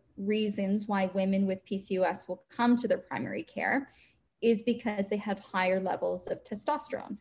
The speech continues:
And these symptoms will result in things like acne, hair growth on the face, hair loss on the head. That's primarily what individuals will come in. They'll say, "I'm experiencing these symptoms, you know, I'm in my thirties, why am I still having acne? My hair is thinning."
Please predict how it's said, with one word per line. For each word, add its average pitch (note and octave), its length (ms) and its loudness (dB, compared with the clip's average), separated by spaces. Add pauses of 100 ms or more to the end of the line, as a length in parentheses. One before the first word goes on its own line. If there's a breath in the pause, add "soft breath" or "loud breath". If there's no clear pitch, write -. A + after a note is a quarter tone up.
And G3 120 -2
these C4 240 0
symptoms A3+ 540 0
will G3+ 320 0 (440 soft breath)
result G#3+ 440 8
in G#3 140 4
things G#3 300 4
like E3 260 0 (100)
acne, A3+ 800 4
hair G3+ 140 6
growth F#3 260 4
on - 80 -8
the - 160 -6
face, C4 360 6 (100)
hair F#3+ 140 4
loss F#3 280 0
on - 180 -6
the - 80 -10
head. C4 420 6 (840)
That's A#3 280 4
primarily B3 640 8
what G3 260 6
individuals G3 580 0
will F#3 80 -2
come A3+ 320 0
in. G3+ 220 2
They'll F#3+ 80 -4
say, - 380 -2
"I'm F#3 140 -2
experiencing G3 540 -8
these - 200 -6
symptoms, C4+ 720 4
you F#3+ 80 -6
know, F3+ 160 -4
I'm F3 220 -2
in F3+ 140 -4
my E3+ 120 -4
thirties, C4 640 6
why F#3+ 160 6
am E3+ 100 0
I - 60 -4
still - 280 -6
having - 320 -6
acne? B3+ 420 0
My G3+ 180 -4
hair A#3+ 160 6
is A#3+ 160 4
thinning." A3+ 400 0